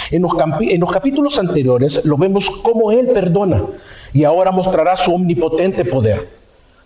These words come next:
Sabemos que los reyes que han existido y los pocos que hay actualmente manifestaron, y algunos manifiestan, una disposición a perdonar ofensas,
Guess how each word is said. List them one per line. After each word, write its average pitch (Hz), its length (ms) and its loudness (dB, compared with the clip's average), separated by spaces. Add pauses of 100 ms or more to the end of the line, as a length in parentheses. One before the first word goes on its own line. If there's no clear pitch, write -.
(140)
Sabemos 143 460 0
que 175 100 0
los 151 220 0
reyes 160 580 0
que 139 60 -2
han 127 80 0
existido 165 580 0
y 127 40 2
los 120 140 0
pocos 226 400 0
que 160 80 2
hay 196 80 2
actualmente 165 840 0 (300)
manifestaron, 147 720 0
y 139 80 2
algunos 220 480 2
manifiestan, 156 680 0
una 185 140 0
disposición 180 640 -2
a 175 80 -2
perdonar 127 420 0
ofensas, 147 920 -2